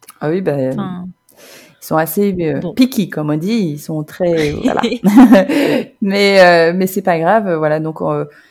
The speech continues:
Speaker 1: il a encore sa dernière année, donc, euh, que ce soit en Alberta ou en, en pro-, en Colombie-Britannique, il pourra, euh, exercer, euh, ce, ce, enfin, son, faire son, son apprentissage, terminer son apprentissage.
Speaker 2: Ok.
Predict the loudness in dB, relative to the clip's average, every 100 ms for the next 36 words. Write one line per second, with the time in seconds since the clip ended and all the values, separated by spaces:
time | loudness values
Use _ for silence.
0 | _ -6 -2 0 -2 -4 -4 -4 -2 -4
1 | -4 -6 -4 -2 -2 -4 -8 -12 -12 -14
2 | -14 -6 -4 -4 -4 -6 -8 -10 -6 -6
3 | -4 -6 -8 -10 -12 -12 -14 -10 -10 -10
4 | -8 -6 -6 -8 -8 -8 -8 -10 -16 -14
5 | -10 -10 -10 -14 _ _ _ _ _ -10
6 | -6 -6 -6 -6 -6 -4 -6 -12 -16 -14
7 | -12 -12 -14 -16 -18 -20 -20 -20 _ _
8 | -14 -14 -14 -16 -18 -4 -2 -2 -4 -4
9 | -4 -6 -8 -10 -10 -16 -8 -6 -6 -8
10 | -6 -6 -6 -8 -10 -12 -14 -20 -20 -20
11 | _ _ -14 -10